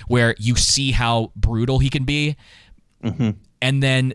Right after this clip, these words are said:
Speaker 1: so you're wondering what he's gonna do. And he does a, a couple things in the tournament that are real
Speaker 2: Like a
Speaker 1: brutal.
Speaker 2: governor,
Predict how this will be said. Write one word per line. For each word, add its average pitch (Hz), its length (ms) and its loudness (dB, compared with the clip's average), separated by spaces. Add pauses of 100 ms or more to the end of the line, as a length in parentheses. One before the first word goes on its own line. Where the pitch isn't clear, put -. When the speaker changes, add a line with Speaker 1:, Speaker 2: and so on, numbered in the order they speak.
Speaker 1:
so - 160 0
you're 131 160 4
wondering 131 560 2
what 120 140 0
he's 120 120 -2
gonna 120 140 -2
do. 113 280 0
And 185 120 -2
he 233 60 0
does 247 220 2
a, 240 100 -2
a 160 80 0
couple 170 220 0
things 135 220 0
in 131 60 -2
the 117 60 -4
tournament 127 340 -2
that 110 100 -2
are 101 140 -4
real 127 360 2
Speaker 2:
Like 107 100 0
a 107 40 4
Speaker 1:
brutal. 117 400 4
Speaker 2:
governor, 87 280 -2